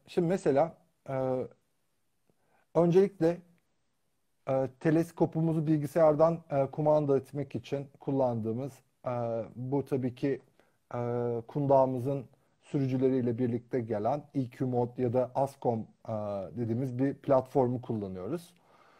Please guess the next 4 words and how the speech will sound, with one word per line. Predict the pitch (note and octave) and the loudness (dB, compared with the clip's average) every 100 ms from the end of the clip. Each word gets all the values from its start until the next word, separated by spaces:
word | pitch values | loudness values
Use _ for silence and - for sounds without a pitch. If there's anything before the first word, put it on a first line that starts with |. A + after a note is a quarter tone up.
| _ _ - | _ _ -6
E, | C3 B2 A#2+ A#2+ A#2+ A#2 G#2 - _ _ _ _ - | -2 -2 0 0 -2 -2 -6 -14 _ _ _ _ 0
bu | D#3+ D3+ | 4 6
bir. | A#2+ - _ _ _ _ _ _ - | 4 2 _ _ _ _ _ _ -4
İki, | D#3 - F#3 | -2 2 2